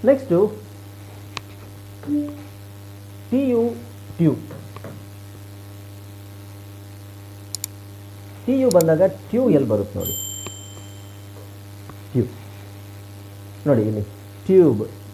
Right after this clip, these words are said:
ಟ್ಯೂಬ್, ಟ್ಯೂಟರ್, ಟ್ಯೂಷನ್, ಟ್ಯೂಮರ್, ಟ್ಯೂನ್, ಟ್ಯೂಲಿಪ್, ಆಮೇಲೆ ಇಲ್ಲಿ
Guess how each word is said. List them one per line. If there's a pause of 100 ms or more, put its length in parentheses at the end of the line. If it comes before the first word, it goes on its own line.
(1600)
ಟ್ಯೂಬ್, (1000)
ಟ್ಯೂಟರ್, (800)
ಟ್ಯೂಷನ್, (760)
ಟ್ಯೂಮರ್, (720)
ಟ್ಯೂನ್, (720)
ಟ್ಯೂಲಿಪ್, (1000)
ಆಮೇಲೆ
ಇಲ್ಲಿ